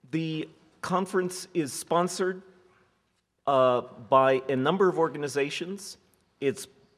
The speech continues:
uh, organized by the Center for Latin American Studies with very generous support of the Tinker Visiting Professor Program, uh, the U S Department of Education Title Six National Resource Center grant,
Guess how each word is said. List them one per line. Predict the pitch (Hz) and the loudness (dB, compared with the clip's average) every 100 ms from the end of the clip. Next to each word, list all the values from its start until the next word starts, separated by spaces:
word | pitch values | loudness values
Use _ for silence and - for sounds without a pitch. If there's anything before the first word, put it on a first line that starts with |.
| _ - - | _ -20 -4
uh, | 131 123 120 - | 0 0 0 0
organized | 156 160 160 147 - | 0 2 0 -2 0
by | 139 | 0
the | 127 | 0
Center | - 139 139 | -2 -4 -6
for | 156 | 0
Latin | 139 131 | 2 2
American | 123 120 120 110 | 0 -2 -4 -8
Studies | - 139 135 147 - - | -2 0 0 -6 -14 -6
with | 123 95 | -4 -2
very | 131 120 | -2 -2
generous | 135 131 127 | -2 -2 -4
support | - 113 135 127 120 | -6 -4 -2 -2 -4
of | 98 | -8
the | |
Tinker | 110 147 127 123 | -8 -8 -4 -4
Visiting | 95 117 127 127 | -4 -6 -6 -6
Professor | 131 117 131 123 127 | -8 -4 -4 -2 -6
Program, | 120 - 120 123 131 151 185 _ _ _ _ _ _ - | -8 -4 -2 -2 -6 -6 -12 _ _ _ _ _ _ -4
uh, | 117 117 | 0 0
the | 104 120 | -2 -4
U | 123 143 | 0 2
S | 139 - | 2 0
Department | 139 151 139 131 | -6 -2 -2 -2
of | 127 | -2
Education | 117 127 151 127 - 123 | -4 -6 -6 -6 -6 -4
Title | 147 123 | -4 -4
Six | 123 135 123 - - | -4 -6 -6 -10 -10
National | 123 123 - 123 | -4 -4 -4 -6
Resource | 120 151 - 147 - | -6 -6 -4 -6 -4
Center | 143 147 | -6 -8
grant, | 123 139 139 151 | -6 -6 -6 -10